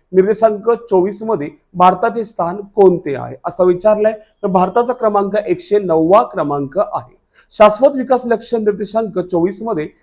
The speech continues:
भारत चौसष्ट गुणांसह एकशे नवव्या क्रमांकावर आहे, तर फिनलँड पहिला, दुसरा स्वीडन, तिसरा डेन्मार्क, आघाडीवर असलेले तीन देश आहेत, ठीक आहे? शाश्वत विकास उद्दिष्ट म्हणजे एसडीजी निर्देशांक भारताचा क्रमांक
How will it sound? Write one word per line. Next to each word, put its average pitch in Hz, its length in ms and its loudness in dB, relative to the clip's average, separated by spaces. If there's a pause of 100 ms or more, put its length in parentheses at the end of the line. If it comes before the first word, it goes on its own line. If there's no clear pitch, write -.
(120)
भारत 185 280 6
चौसष्ट 214 580 2
गुणांसह 196 500 0 (100)
एकशे 175 280 -4
नवव्या 175 340 0
क्रमांकावर 170 540 -4 (100)
आहे, 143 280 -2 (340)
तर 202 160 6
फिनलँड 202 540 2 (120)
पहिला, 175 340 2
दुसरा 165 420 0
स्वीडन, 170 460 -2
तिसरा 165 420 -2
डेन्मार्क, 160 500 -2 (280)
आघाडीवर 180 640 4
असलेले 175 340 -2
तीन 160 400 -4
देश 135 380 -6
आहेत, 120 240 -6
ठीक 143 240 -8
आहे? 233 80 -2 (280)
शाश्वत 196 580 4
विकास 202 360 -2
उद्दिष्ट 165 460 -6
म्हणजे 170 260 -2 (100)
एसडीजी 180 420 -2
निर्देशांक 175 400 -2
भारताचा 160 580 -2
क्रमांक 196 580 -2